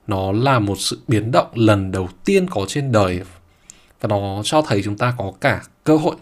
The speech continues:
cả thử thách cho các bạn học sinh, sinh viên đang chuẩn bị đi thi cho kỳ hai nghìn không trăm hai mươi cũng như là năm hai nghìn không trăm hai mươi mốt tiếp theo.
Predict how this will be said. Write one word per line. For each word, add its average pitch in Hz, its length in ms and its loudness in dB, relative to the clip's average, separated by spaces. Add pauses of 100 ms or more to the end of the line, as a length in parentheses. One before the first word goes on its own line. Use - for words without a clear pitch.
(140)
cả 98 100 -4
thử - 180 -8
thách 175 180 -2 (440)
cho - 140 -4
các - 140 -4
bạn - 140 4 (240)
học 120 200 -2
sinh, 147 280 2
sinh 123 240 -2
viên 127 320 2 (360)
đang 135 300 0
chuẩn - 180 -8
bị - 100 -10
đi 110 160 -6
thi 123 220 2
cho 120 180 -4
kỳ 92 120 -8 (220)
hai 113 140 -2
nghìn 98 100 -4
không 113 60 -2
trăm - 0 -
hai 113 100 -2
mươi 120 320 4
cũng - 140 -6
như 165 100 2
là 135 60 2
năm 107 160 -2
hai 110 80 -4
nghìn 90 100 -8
không - 40 -16
trăm 110 60 -4
hai 101 40 -2
mươi 104 40 -2
mốt 117 100 -4
tiếp 139 120 -6
theo. 143 160 2